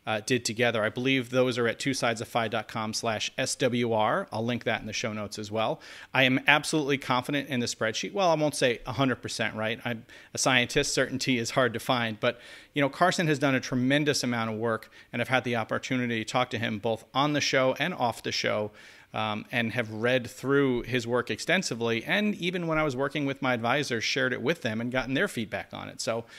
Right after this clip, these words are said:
I'm quite confident in the methods, the math. Could you ever have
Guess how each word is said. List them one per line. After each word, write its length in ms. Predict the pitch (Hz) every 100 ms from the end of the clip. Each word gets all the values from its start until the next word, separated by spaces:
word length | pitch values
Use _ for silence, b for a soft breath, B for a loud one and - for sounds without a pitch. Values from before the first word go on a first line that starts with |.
| B -
I'm 80 | -
quite 160 | 277
confident 400 | 202 202 196 196
in 100 | 165
the 60 | 151
methods, 540 | 131 131 151 139 113
the 80 | 123
math. 440 | 113 120 127 - B B B -
Could 240 | 170 165
you 220 | 180 175 - _ _ -
ever 260 | 143 165
have 320 | 151 147 131